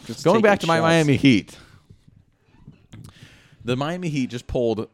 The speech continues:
Speaker 2: the most baller thing of all time and really just had our boys back. We just signed Erik Spoelstra to, uh, what I believe, and it's not even close, the highest paid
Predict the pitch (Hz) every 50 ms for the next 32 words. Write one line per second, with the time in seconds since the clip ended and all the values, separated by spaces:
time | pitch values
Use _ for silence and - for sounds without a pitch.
0 | _ _ 113 113 107 110 107 104 110 107 104 110 107 - 104 101 92 87 90 -
1 | 107 104 104 107 113 120 131 131 131 120 - 117 104 98 95 90 90 90 95 107
2 | 139 135 117 101 101 101 104 107 113 131 - _ - 98 104 101 101 110 - _
3 | - - 110 120 143 180 190 175 151 131 - - - - - 117 117 120 113 104
4 | 98 92 101 101 104 107 - - 101 87 85 95 117 131 - - - 78 101 120
5 | 147 160 185 180 - - 147 143 143 139 123 104 - - 117 123 139 160 170 -
6 | - - 120 110 107 98 - - 92 80 85 90 98 - _ _ - _ _ -
7 | - - - - - 131 - - - - 120 107 98 113 120 127 135 143 131 131
8 | 123 117 117 110 101 95 85 85 - _ - 98 104 98 - 123 135 123 95 82
9 | - - 76 107 104 101 85 76 67 - - - - - _ _ _ - - 101
10 | - - - 107 104 113 120 131 127 - - _ - 110 104 98 92 87 85 87
11 | 87 95